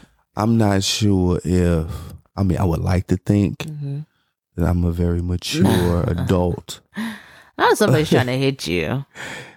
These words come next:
Speaker 1: Very mature adult that understands that this person is intoxicated.
Speaker 2: Right.
Speaker 1: And although they are assaulting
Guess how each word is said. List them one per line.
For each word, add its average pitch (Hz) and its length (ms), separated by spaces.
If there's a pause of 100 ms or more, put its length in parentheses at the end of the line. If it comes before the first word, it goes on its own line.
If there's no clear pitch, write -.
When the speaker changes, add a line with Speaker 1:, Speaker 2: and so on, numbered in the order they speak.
(120)
Speaker 1:
Very 117 480
mature 113 640
adult 98 520
that 78 180
understands 92 720
that 87 160
this 90 160
person 92 400
is 85 160
intoxicated. 143 1120
Speaker 2:
Right. 139 460 (540)
Speaker 1:
And 85 200
although 87 540
they 101 260
are 87 280
assaulting 98 760